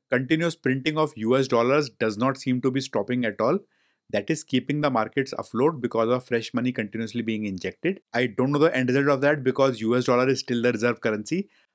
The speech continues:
Otherwise, the U S economy would have been in big, big trouble.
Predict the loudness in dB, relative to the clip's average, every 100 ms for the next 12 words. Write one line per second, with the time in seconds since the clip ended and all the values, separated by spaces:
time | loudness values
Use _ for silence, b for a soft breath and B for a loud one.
0 | _ -6 0 2 4 4 4 4 2 2
1 | 2 2 2 0 0 2 2 2 2 0
2 | 0 -2 -4 -2 -4 -2 -2 -2 -2 -4
3 | -4 -6